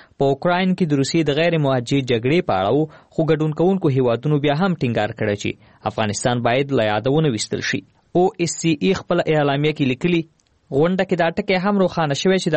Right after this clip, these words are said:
افغانستان وضعیت په منځنۍ اسیا کې نجونې، ښځې او نارینه اغیزمن کړي دي. اعلامیه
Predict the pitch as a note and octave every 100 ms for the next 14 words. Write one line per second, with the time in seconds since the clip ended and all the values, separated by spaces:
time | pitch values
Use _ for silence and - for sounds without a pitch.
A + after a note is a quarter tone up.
0 | C#3 C#3 C#3 - F#3+ F3 C#3 D3+ D#3+ C#3
1 | C3 C3 C#3 F3+ F#3+ A#2+ - G#2 A2+ A2
2 | A2 _ _ _ C3 C3 D3+ F3 F3+ -
3 | - D#3+ D#3+ E3+ C3+ A#2 A2+ C3+ C#3+ A#2
4 | - _ G#2+ A#2 A#2 C3 A#2+ A2+ G#2 -
5 | - _ _ _ - D#3 E3 F3+ G3+